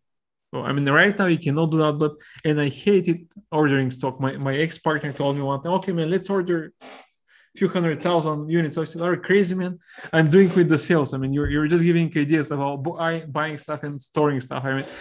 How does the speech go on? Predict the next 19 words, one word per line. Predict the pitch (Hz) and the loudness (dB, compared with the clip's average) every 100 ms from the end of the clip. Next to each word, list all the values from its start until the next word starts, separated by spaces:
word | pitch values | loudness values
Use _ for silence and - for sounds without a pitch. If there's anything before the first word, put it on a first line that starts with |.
| - - | -8 0
I'm | 147 | 2
the | 143 | 2
sales | - 180 151 | 4 2 4
guy. | 139 | 4
I | |
need | 151 165 | 4 2
to | 156 | 0
figure | 180 160 | 0 2
out | 151 147 | 2 0
how | 165 | -2
we | 143 | -2
can | 135 151 | -4 -6
<laughs> | 127 | -2
sell | 165 190 - | 0 0 0
that." | - - | -4 -6
So | - - - - - | -10 -8 -10 -6 -4
I | |
don't | 160 180 | 0 0
wanna, | 175 160 | 0 -2